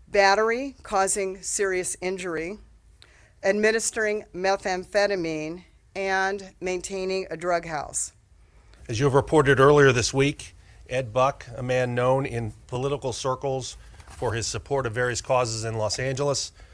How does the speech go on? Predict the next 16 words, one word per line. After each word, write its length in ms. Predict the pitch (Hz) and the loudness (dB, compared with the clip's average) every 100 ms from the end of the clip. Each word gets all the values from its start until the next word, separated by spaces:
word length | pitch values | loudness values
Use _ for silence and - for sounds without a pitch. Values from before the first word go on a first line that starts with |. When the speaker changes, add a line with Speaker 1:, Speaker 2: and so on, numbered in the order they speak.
| - - | -20 -10
Speaker 2:
was 140 | 110 107 | -6 0
arrested 420 | 123 131 - 110 | 2 2 -2 -8
Tuesday 320 | 135 120 127 | -6 -6 -4
on 140 | 117 | -4
state 260 | 107 135 127 | -4 -6 -6
charges 440 | - 123 117 120 - | -2 -2 -2 -8 -6
alleging 400 | 123 123 123 120 | -4 -4 -4 -6
that 100 | 113 | -4
he 100 | 113 | -2
operated 520 | 113 - 113 113 104 | -2 -2 -6 -6 -8
a 60 | |
drug 280 | 104 113 113 | -6 -6 -6
den, 280 | 104 104 98 - - - | -6 -6 -6 -14 -20 -10
among 220 | 107 107 | -6 -4
other 200 | 107 101 | -2 -4
charges. 600 | 95 117 101 85 78 - | -4 -4 -4 -6 -14 -18